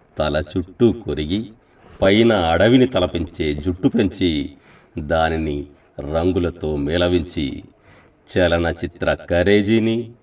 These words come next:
జబర్దస్త్ లాంగ్వేజీని అడుగడుగునా నింపుకొని, అనాగరికతనే ఆధునికతగా భావించే నవీనుడు.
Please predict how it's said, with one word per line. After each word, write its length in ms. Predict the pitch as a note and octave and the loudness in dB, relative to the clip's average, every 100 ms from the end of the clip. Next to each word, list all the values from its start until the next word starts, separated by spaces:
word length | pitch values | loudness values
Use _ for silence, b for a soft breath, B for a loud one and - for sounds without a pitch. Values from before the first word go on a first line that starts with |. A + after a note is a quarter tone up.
| - | -12
జబర్దస్త్ 760 | D#2 F#2 E2 F#2+ D#2+ E2+ - F#2 | -4 -2 0 -2 0 -2 -4 -6
లాంగ్వేజీని 1120 | D#2 D#2 E2 G2+ G2+ F#2 F2 F2 E2+ D#2 D2 b b b E2 | -2 0 0 2 4 4 4 2 0 -4 -8 b b b 0
అడుగడుగునా 800 | F2 G2 G#2+ A2+ A2+ A#2+ B2 A#2 | 2 2 2 4 4 4 4 4
నింపుకొని, 760 | F#2 E2+ - E2+ F2+ F2+ D#2+ D#2 b b b D2 | 2 0 -4 -4 0 0 -2 -8 b b b -4
అనాగరికతనే 1120 | D#2 F2 G2 G2+ G#2 - - E2+ E2 D#2+ D2+ D2 | -2 2 2 2 0 0 -4 -2 -2 -2 -4 -4
ఆధునికతగా 880 | D2 E2 E2+ G#2+ G#2 A2 F2+ E2+ | -2 -2 -2 -2 0 -2 0 0
భావించే 800 | D#2 D2+ D#2 C#2 D2 D2 C#2+ C2 C2+ b b | -2 -2 -4 -6 -8 -6 -6 -6 -12 b b
నవీనుడు. 680 | C#2+ C#2 C#2 D#2 F2+ F2 - | -10 -6 -4 -2 0 -2 -8